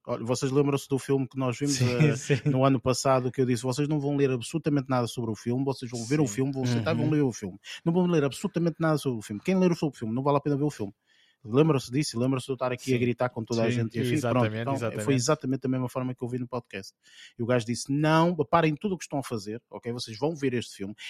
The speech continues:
Speaker 1: e não vão ler absolutamente nada sobre ele. Não vão saber quem é a pessoa, não vão saber quem é isto, não vão saber. Vocês vão sentar e vão ver este filme."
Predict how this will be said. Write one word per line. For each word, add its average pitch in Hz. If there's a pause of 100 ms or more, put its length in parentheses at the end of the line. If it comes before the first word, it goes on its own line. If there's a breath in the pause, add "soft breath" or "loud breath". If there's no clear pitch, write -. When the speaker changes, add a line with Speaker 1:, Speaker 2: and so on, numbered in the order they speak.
(120 loud breath)
Speaker 1:
e 156
não 165
vão 156
ler 131
absolutamente 151
nada 147
sobre 104
ele. 113
Não 175
vão 170
saber 151
quem 127
é 113
a 101
pessoa, -
não 135
vão 156
saber 131
quem 104
é 104
isto, 107
não 127
vão 131
saber. 104
Vocês 107
vão 92
sentar 135
e 165
vão 139
ver 135
este -
filme." -